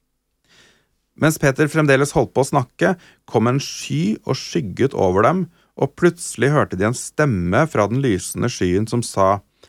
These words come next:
«Dette er min elskede sønn. Han er en glede for meg. Hør på det han har å si.» Da disiplene hørte dette, ble de veldig redde og la seg langflate på bakken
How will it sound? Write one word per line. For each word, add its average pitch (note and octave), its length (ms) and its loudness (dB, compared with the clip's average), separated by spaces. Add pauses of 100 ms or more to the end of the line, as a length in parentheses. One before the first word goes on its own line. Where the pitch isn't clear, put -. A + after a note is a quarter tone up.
(360)
«Dette - 340 -2
er G#2 100 4
min C3 220 0
elskede A#2 520 -2
sønn. B2+ 300 0 (580)
Han A#2+ 200 0
er A#2 120 2
en B2+ 120 -2
glede G#2+ 420 0
for A2 140 -6
meg. C3+ 220 0 (720)
Hør A#2+ 280 2
på C#3 160 -2
det G#2+ 160 4
han G#2+ 160 -2
har F#2+ 200 0
å A2 80 0
si.» C#3+ 260 -4 (1500)
Da A#2+ 100 4
disiplene D3 560 0
hørte C#3 240 2
dette, D3 380 2 (240)
ble G#2+ 160 0
de B2 100 0
veldig A#2+ 400 0
redde G#2+ 300 0 (500)
og A#2 140 0
la G#2+ 100 4
seg C3 240 0
langflate G2 840 -2
på C#3+ 100 -2
bakken C#3 480 -2